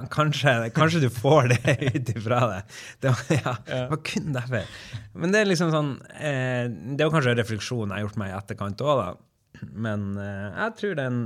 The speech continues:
Speaker 1: den perfekte lengden på et foredrag er ti til tjue minutter.
Speaker 2: Ja, da må du, det blir jo tvunget til å holde det kort og konsist
Speaker 1: Ja,
Speaker 2: og
Speaker 1: og ikke minst at publikum, eh, klarer å følge med hele tiden, på en måte.
Speaker 2: Ja, ja, man klarer jo faktisk ikke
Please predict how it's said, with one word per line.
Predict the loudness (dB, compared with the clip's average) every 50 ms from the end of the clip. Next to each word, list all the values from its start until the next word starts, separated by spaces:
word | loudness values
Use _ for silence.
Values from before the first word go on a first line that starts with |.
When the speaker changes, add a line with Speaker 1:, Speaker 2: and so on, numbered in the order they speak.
| -4 -8 -10 -14 -16 -20 -14 -8
Speaker 1:
den | -6 -6 -4
perfekte | -4 -4 -6 -6 -4 -4 -4 -4 -4 _ -20 -20 -20 _ -4 -2 -2 -2 -2 -2
lengden | -4 -4 -2 -2 0 0 0 0 -2 -2
på | -4 -4 -4
et | -4 -6 -6
foredrag | -4 -2 -2 -2 -2 -2 -2 -2 -4 -6 -8 -12
er | -8 -4 -2 0 0 0 0 -2 -4 -6 -8 -10
ti | -10 -8 -8 -8 -8
til | -8 -10 -12
tjue | -12 -12 -10 -10 -8 -8
minutter. | -8 -8 -10 -10 -12 -14 -18 _ _ -20 -20 -18 -12 -8
Speaker 2:
Ja, | -8 -8 -8 -8
da | -6 -4 -2 0
må | 0 2 2 0 0 0 0 -2 -2 -2 -4
du, | -6 -8 -8
det | -8 -8 -6
blir | -6 -6 -6
jo | -6 -6 -8 -8
tvunget | -10 -8 -4 -2 -2 -2 -4 -4
til | -8 -8
å | -8 -8
holde | -8 -6 -8 -8
det | -10
kort | -10 -10 -12 -10 -10 -12
og | -12 -12 -12
konsist | -12 -12 -10 -8 -8 -6 -6 -8 -8 -10
Speaker 1:
Ja, | -12 -10
Speaker 2:
og | -10 -8
Speaker 1:
og | -6 -6
ikke | -4 -2 -2 0 0
minst | 2 2 2 2 0
at | 0 0 -2 -2
publikum, | 0 0 0 0 0 0 0 0 0 -2 0 0 -2 -2 -2
eh, | -2 -2 -4
klarer | -2 0 0 2 2 0 0
å | -2
følge | -4 -4 -2 -2 -2
med | 0 0 0 0 -2
hele | -2 -2 -2 -2 -2 -4
tiden, | -4 -4 -4 -4 -4 -4 -4 -6
på | -8 -10
en | -10 -10 -10
måte. | -10 -10 -8 -6 -4
Speaker 2:
Ja, | -2 -2 -2 -2
ja, | -2 -2
man | -2 -2 -2
klarer | -2 -2 0 0 0 0 -2
jo | -6
faktisk | -8 -10 -10 -12
ikke | -12